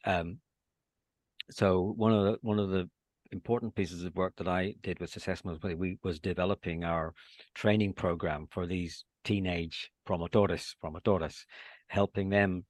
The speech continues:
to, to, first of all, deepen their own knowledge about some of the social issues that were problematic in the communities, uh, about children's rights, about gender, about child abuse, about, um, child labor, and so on.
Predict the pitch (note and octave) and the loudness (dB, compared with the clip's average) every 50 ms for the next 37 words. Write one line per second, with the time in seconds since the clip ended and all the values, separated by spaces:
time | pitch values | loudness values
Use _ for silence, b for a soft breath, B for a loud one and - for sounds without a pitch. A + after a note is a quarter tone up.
0 | _ - - - F#2+ F#2 G#2+ - - G#2 F#2+ F#2+ A2+ _ _ _ _ _ _ _ | _ -14 -6 -2 -2 -2 -2 -2 -2 -2 -2 -2 -2 _ _ _ _ _ _ _
1 | _ _ _ _ _ _ _ _ _ _ _ _ _ _ _ _ _ _ _ _ | _ _ _ _ _ _ _ _ _ _ _ _ _ _ _ _ _ _ _ _
2 | _ - A#2 A#2+ - - G#2+ G2+ F2 - G#2+ G2 - G2+ F#2+ F#2 F#2 F2+ F#2+ G#2 | _ 6 6 6 6 8 6 6 8 6 2 2 2 0 0 2 2 4 6 6
3 | A2 A2+ A2 G#2 G2+ _ - G2 F#2+ F#2+ F#2 F2 F2 E2+ E2 - F2 - F2+ F#2 | 6 6 6 4 0 _ -4 0 2 2 2 2 0 -2 -4 -4 0 2 2 0
4 | - - - F#2+ F2+ E2+ F2+ - - - G#2 G2 - G2 F#2 G#2 G2+ - G2+ F2 | 0 -2 -6 -4 -4 -4 -4 -2 2 2 2 2 2 2 2 2 2 2 0 -2
5 | E2 D#2+ - - E2+ E2+ F2+ F2+ F2 D#2+ B B B B B B B _ - G2+ | -2 -4 -6 -6 -4 -2 -2 -2 -2 -2 B B B B B B B _ 2 2
6 | F#2 F2 G2 F#2 G2+ G2 - G2 - F#2 E2+ E2+ - - F#2+ F#2+ G2+ G2+ - - | 2 4 2 2 2 2 2 -2 -8 -6 -8 -8 -4 -2 -2 0 0 -2 -2 -4
7 | F#2 D#2+ D#2 - - - _ - - - F#2+ F2+ F#2 - - F2 - - - - | -6 -6 -6 -10 -14 -20 _ -14 -10 -8 -8 -6 -4 -2 0 -2 -2 -2 -2 -2
8 | G#2+ F#2+ E2+ F2+ F2 - G2+ F#2+ F#2 G#2+ G#2+ - - F#2 E2 E2+ E2 E2 - F#2 | -2 0 0 -4 -4 0 2 4 4 2 0 -4 -6 -4 0 0 0 0 -2 -4
9 | F2 - G2 F#2+ F#2+ G2+ F#2+ F#2+ F2 F2 E2+ E2+ E2 E2+ E2 D#2+ E2 - - _ | 0 2 4 4 4 2 2 0 0 -2 -2 -2 -2 -2 0 -2 -2 -4 -8 _
10 | _ _ - - G2+ - - F2+ F2 F#2 F2+ F2+ E2+ F#2 F2+ F2+ E2+ - - D#2 | _ _ -18 -16 -10 -2 0 2 2 2 0 0 0 0 0 0 -2 -4 -4 0
11 | D#2+ E2 E2 - - - F2+ E2 E2 - _ _ _ _ _ _ _ _ _ _ | 0 0 0 0 -2 -2 -2 -2 -2 -4 _ _ _ _ _ _ _ _ _ _
12 | _ _ _ _ _ _ _ _ _ _ _ - - - - - A2+ G2+ G2 G2 | _ _ _ _ _ _ _ _ _ _ _ -20 -14 -6 0 4 4 4 6 6
13 | G2+ G#2 G#2 G2 G2+ F#2 F#2 F#2 - G2 F2+ F#2+ F#2+ | 4 4 4 4 2 0 0 0 0 0 2 0 -2